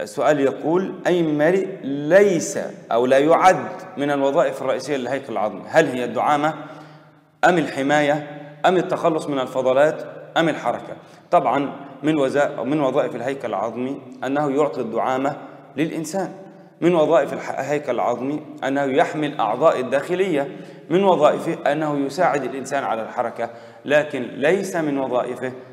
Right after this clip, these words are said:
التخلص من الفضلات. السؤال الثاني:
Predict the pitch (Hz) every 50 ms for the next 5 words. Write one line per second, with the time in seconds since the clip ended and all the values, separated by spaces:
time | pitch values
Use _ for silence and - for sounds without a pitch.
0 | - - - 135 131 131 - 139 117 - 131 131 123 120 120 123 120 - - -
1 | - - - - - - - _ _ _ _ _ - 120 123 135 156 175 175 160
2 | 165 - 160 139 143 131 123 92 90 - - - - - - - - - _ _
3 | _ _ _ _ _ _ _ _ _ _ _ _ _ _ _ _ _ _ _ _
4 | _ _ _ _ _ - _ _ _ - - - - - - - - - - -
5 | - - - - - - - - - - - - - - - - - - - -
6 | - - - - - - - _ _ _ _ _ _ _ _ _ _ _ - 127
7 | 123 - 156 160 165 156 143 135 - 143 135 123 113 101 98 101